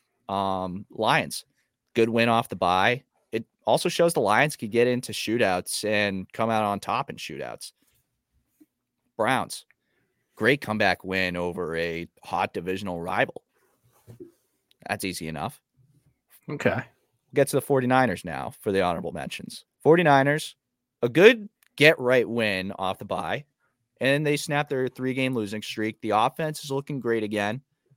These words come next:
Speaker 1: Brock Purdy and the rest of the crew is off, is back to their normal selves. The Bears. You're probably wondering why I even have the Bears on here. This is why.
Speaker 2: I know.
Speaker 1: You know.
Speaker 2: Keep
Speaker 1: I
Speaker 2: going.
Speaker 1: know.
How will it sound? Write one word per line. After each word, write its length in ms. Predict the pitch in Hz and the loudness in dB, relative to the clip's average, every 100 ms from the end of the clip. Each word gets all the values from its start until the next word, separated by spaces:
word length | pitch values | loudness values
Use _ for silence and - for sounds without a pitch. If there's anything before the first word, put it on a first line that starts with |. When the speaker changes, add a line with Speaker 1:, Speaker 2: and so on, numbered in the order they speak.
| _ | _
Speaker 1:
Brock 280 | 110 117 - | 0 0 0
Purdy 480 | 131 127 127 127 117 | -2 0 0 0 0
and 100 | 117 | 0
the 60 | |
rest 280 | 107 120 - | 0 -2 -2
of 60 | 120 | -6
the 80 | 107 | -6
crew 340 | - 117 110 | -4 -4 -4
is 140 | 107 | -4
off, 200 | 101 107 - _ _ - | -2 -2 -4 _ _ -10
is 140 | 104 | -8
back 260 | - 98 101 | -2 -2 0
to 60 | 127 | -2
their 100 | 123 | -2
normal 260 | 127 143 | -2 -4
selves. 460 | 147 101 90 - - _ - - _ _ _ _ _ _ _ - | -4 -6 -6 -12 -18 _ -20 -20 _ _ _ _ _ _ _ -2
The 60 | |
Bears. 600 | 120 147 165 - - - _ _ _ _ _ _ _ | 4 8 8 4 -6 -12 _ _ _ _ _ _ _
You're 100 | 120 | -4
probably 240 | - 247 226 | 4 4 6
wondering 340 | 185 196 170 | 2 2 2
why 220 | 104 104 | 4 4
I 40 | 110 | 2
even 180 | 95 98 | 0 -4
have 160 | 113 | -6
the 80 | 123 | -2
Bears 260 | 170 196 120 | 0 0 -2
on 180 | - | -4
here. 240 | 85 82 - _ _ _ - | -8 -14 -16 _ _ _ -6
This 140 | 143 | -4
is 140 | 131 117 | -4 0
why. 340 | 127 110 - _ _ _ - | 2 2 -2 _ _ _ -8
Speaker 2:
I 140 | 113 | -2
know. 260 | 143 85 - _ _ _ _ _ _ _ | -2 -4 -10 _ _ _ _ _ _ _
Speaker 1:
You 200 | - 104 | -8 -4
know. 320 | 147 82 104 - _ | -2 0 -2 -6 _
Speaker 2:
Keep 100 | - | 0
Speaker 1:
I 100 | 135 | 2
Speaker 2:
going. 140 | 123 78 | 4 2
Speaker 1:
know. 160 | 110 | -2